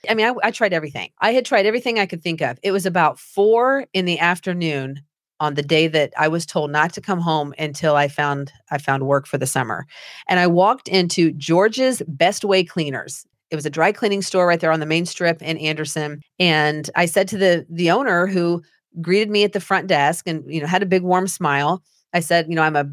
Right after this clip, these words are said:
a Butler student. I'm home for the summer and I'm looking for a part-time job." And he responded with, "Oh, honey, we really don't have any openings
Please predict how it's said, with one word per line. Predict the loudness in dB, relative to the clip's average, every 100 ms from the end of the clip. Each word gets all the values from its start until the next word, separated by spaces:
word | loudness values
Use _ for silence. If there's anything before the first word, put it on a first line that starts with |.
| -12 -14
a | -2
Butler | 0 2 -2
student. | 0 0 0 0
I'm | 0
home | 0 -2
for | 0
the | -2
summer | 0 2 2 0 -2 -12 _ _
and | 2 2
I'm | 2
looking | -2 -4
for | 0 0
a | 2
part-time | 0 0 0
job." | 2 2 0 -4 _ _ _
And | -2 0
he | 0
responded | 0 2 2 2 2
with, | 2 2
"Oh, | 2 4 2
honey, | 2 2 2
we | 2
really | 4 2
don't | 0
have | -2 0
any | 0 2
openings | 2 2 -2 -2 -8